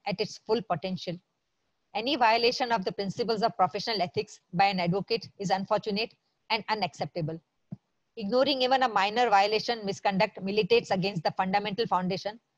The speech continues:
of the public justice system. An advocate should be dignified in his dealings to the court, to his fellow lawyers, and to litigants. He should have integrity in abundance and should never do anything that erodes his credibility.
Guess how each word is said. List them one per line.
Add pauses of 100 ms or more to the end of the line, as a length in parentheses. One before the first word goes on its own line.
of
the
public
justice
system. (1200)
An
advocate
should
be
dignified
in
his
dealings
to
the
court, (360)
to
his
fellow
lawyers, (100)
and
to
litigants. (760)
He
should
have
integrity
in
abundance (560)
and
should
never
do
anything
that
erodes
his
credibility.